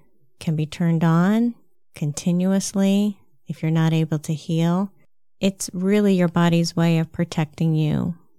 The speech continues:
It doesn't want to experience that again. But now all of your senses are turned on. Feeling stress is not always recognized.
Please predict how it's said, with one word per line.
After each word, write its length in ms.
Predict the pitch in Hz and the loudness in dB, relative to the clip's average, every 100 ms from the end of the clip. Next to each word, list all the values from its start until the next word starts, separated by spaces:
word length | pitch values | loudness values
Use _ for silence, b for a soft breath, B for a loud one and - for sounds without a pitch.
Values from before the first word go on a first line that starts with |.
| _ - | _ -8
It 140 | 175 | -2
doesn't 360 | 175 170 170 170 | 0 0 0 0
want 220 | 160 147 | 0 -2
to 100 | - | -2
experience 840 | 170 160 - 165 160 151 147 - | -4 -4 -6 -2 0 0 -2 -4
that 240 | - 147 147 | -4 -2 -2
again. 460 | 143 139 151 - - _ _ _ _ - | -4 -4 -4 -6 -12 _ _ _ _ -6
But 100 | 160 | -2
now 240 | 165 160 | 0 0
all 220 | - 156 156 | 0 0 0
of 120 | 156 | -2
your 120 | 143 | -4
senses 520 | - 156 156 - 151 | -2 -2 -2 -4 -8
are 100 | 143 | -8
turned 360 | - - 151 151 | -10 -6 -4 -2
on. 400 | 139 151 - 170 - - - _ _ | -2 -2 -4 -8 -14 -20 -20 _ _
Feeling 420 | - 196 202 208 | -2 0 2 0
stress 480 | 190 - 175 170 - | -2 -2 0 0 -2
is 140 | 165 170 | -4 -2
not 180 | 160 | 0
always 320 | 165 160 156 160 | 2 0 0 -2
recognized. 960 | 151 147 147 143 151 147 147 - - | -4 -4 -4 -2 -2 -2 -4 -8 -18